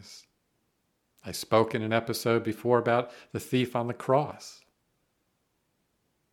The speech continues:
right next to Jesus, looking at him, knowing that this is the Messiah. And he's saying, "Lord, remember me when you go to your kingdom."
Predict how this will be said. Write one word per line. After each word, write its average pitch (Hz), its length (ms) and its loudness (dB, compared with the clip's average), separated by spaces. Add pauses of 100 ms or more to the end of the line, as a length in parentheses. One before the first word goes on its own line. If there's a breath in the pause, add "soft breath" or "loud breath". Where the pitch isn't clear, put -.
(600)
right 107 220 2
next 113 240 2
to 120 100 -6
Jesus, 117 480 0
looking 117 360 0
at 104 160 2
him, 95 120 -8 (400 loud breath)
knowing 117 520 4 (180 loud breath)
that 104 160 -4
this 123 220 2
is 117 140 -4
the 117 60 -4
Messiah. 113 580 0 (2750)
And 107 140 -6
he's 117 240 0
saying, 123 400 0
"Lord, 120 320 6
remember 123 400 2
me 127 300 4
when 101 160 0
you 107 80 2
go 117 180 4
to 110 60 2
your 104 100 0
kingdom." 135 480 -6